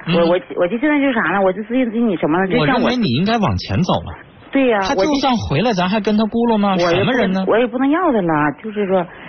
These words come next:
Speaker 2: 我就现在我就说呢，我说我这十，我这十多年，我付出，能不能有点回报？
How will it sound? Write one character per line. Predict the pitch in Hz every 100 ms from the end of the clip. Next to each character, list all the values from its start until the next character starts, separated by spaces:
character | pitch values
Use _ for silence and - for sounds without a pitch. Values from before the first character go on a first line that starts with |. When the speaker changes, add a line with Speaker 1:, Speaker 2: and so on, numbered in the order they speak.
| -
Speaker 2:
我 | 185
就 | 220
现 | 311
在 | 302
我 | 269 175
就 | 214
说 | 214 214
呢， | 214 196 - -
我 | 180
说 | 269
我 | 220
这 | 180 254
十， | - 214 190 -
我 | 170
这 | 180
十 | 220 220
多 | 220
年， | 220 180 165 165
我 | - 165 -
付 | 240
出， | - 185 170 - - -
能 | 185 226
不 |
能 | 247 226
有 | 220
点 | 175
回 | 156 143
报？ | - 196